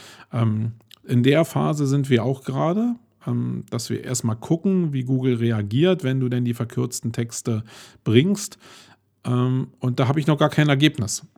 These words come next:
Aber, äh, ich will euch ja teilhaben lassen an dem, was wir hier machen und denken. Und vielleicht machst du ja mit in dem Bereich. Und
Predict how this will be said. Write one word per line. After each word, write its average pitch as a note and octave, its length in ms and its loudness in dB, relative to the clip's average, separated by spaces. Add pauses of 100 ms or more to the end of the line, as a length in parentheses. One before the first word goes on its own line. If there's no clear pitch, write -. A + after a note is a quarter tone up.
Aber, A#2+ 500 0
äh, A#2 340 -2
ich A2+ 100 -12
will C3+ 120 0
euch B2+ 120 -2
ja B2 100 0
teilhaben C3+ 460 2
lassen D#3 260 2
an C3 120 2
dem, B2+ 180 2
was A#2+ 160 -2
wir A#2 80 0
hier A2 180 -2
machen A#2+ 320 -2
und A#2+ 160 -2
denken. E3+ 340 2 (340)
Und A#2 160 -2
vielleicht C3+ 280 2
machst D3+ 240 -2
du F3 40 4
ja F3+ 140 4
mit G#3+ 340 2
in A#2 80 0
dem G#2+ 180 -2
Bereich. A2+ 420 -4 (540)
Und B2 480 -2